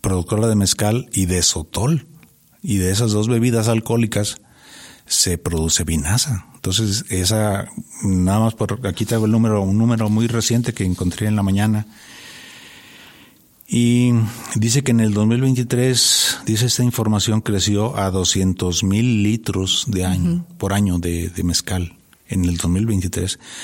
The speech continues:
Speaker 1: Entonces, eso es, eso habla del, del gran potencial
Speaker 2: Ujú.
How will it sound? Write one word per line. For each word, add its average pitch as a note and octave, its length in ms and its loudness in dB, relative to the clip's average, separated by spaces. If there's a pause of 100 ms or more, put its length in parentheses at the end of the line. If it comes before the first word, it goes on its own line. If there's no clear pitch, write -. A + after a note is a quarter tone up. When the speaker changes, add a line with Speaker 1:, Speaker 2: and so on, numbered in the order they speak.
(420)
Speaker 1:
Entonces, G2 800 0
eso G#2+ 320 2
es, - 300 0
eso G#2 300 0
habla G#2+ 240 2
del, F#2 380 -2
del F2+ 180 0
gran F#2 240 0
potencial F#2+ 760 -2 (1200)
Speaker 2:
Ujú. E3 340 0